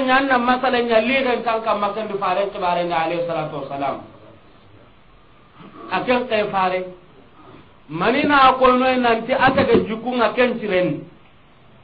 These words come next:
Higa be wa ko ina suran ta ko nun ko no honu ko nya. Hanan ni kan nga aya ke men gondi.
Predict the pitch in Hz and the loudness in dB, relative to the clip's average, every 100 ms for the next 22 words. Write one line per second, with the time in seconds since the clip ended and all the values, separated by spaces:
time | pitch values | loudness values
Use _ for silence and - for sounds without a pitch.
0 | - - - - - 226 247 262 240 233 | -20 -20 -20 -20 -8 -2 0 2 4 4
1 | 233 226 220 214 202 220 226 214 208 214 | 4 2 -2 -2 -2 -2 -2 0 -2 -4
2 | 196 190 185 220 214 180 185 185 185 175 | -6 -6 0 2 2 0 -4 -6 -4 -2
3 | 147 143 131 - - - - - - - | 0 -2 -4 -10 -20 -20 -20 -20 -20 -20
4 | - - - - - - - - - - | -20 -20 -20 -20 -20 -20 -20 -20 -8 -8
5 | - - - - - 254 294 285 262 262 | -8 -18 -20 -20 -4 -2 0 -2 -2 -2
6 | 247 247 240 233 220 240 240 226 233 220 | 0 0 0 -2 2 2 4 2 0 -2
7 | 214 202 180 160 143 | 0 0 0 0 -4